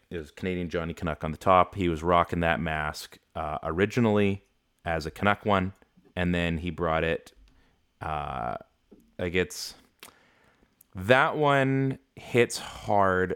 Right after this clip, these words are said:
so much because of the amount. Yeah, actually, if you, th-, I can't remember what website this is, but they go in crazy detail on it. So if they z-, there's one with the one on it, I swear. But you get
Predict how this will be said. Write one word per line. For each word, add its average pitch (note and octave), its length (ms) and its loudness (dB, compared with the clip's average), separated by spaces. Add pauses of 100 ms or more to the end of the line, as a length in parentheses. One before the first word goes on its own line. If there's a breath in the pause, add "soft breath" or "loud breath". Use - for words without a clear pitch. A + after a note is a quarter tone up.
(160)
so - 520 0
much F#2+ 580 0 (540)
because G2 520 0
of G2+ 160 0
the G2+ 100 2
amount. F2 460 0
Yeah, F#2+ 320 2
actually, F2 400 0
if F2 240 -2
you, F2+ 240 -6 (180)
th-, - 100 -6
I - 60 -8
can't - 220 -6
remember G2+ 160 0
what F2 240 -2
website E2+ 420 -2
this - 180 -10
is, D2+ 220 -10
but B1+ 220 -6
they E2+ 100 -4
go E2+ 220 -2
in D#2 200 -4 (220)
crazy F#2+ 480 -6
detail D#2+ 380 -6
on D2+ 220 -12
it. D2 120 -14 (680 soft breath)
So - 140 -4
if F2 100 -2
they F#2+ 160 2
z-, F2 220 -6 (160)
there's G2+ 240 2
one C3+ 300 4
with C3 100 -2
the G2 80 0
one D#2 380 -2
on C#2+ 120 -12
it, D#2 140 -14
I D2+ 60 -12
swear. - 500 -10 (720)
But G2+ 240 4
you A2 140 6
get G2 320 6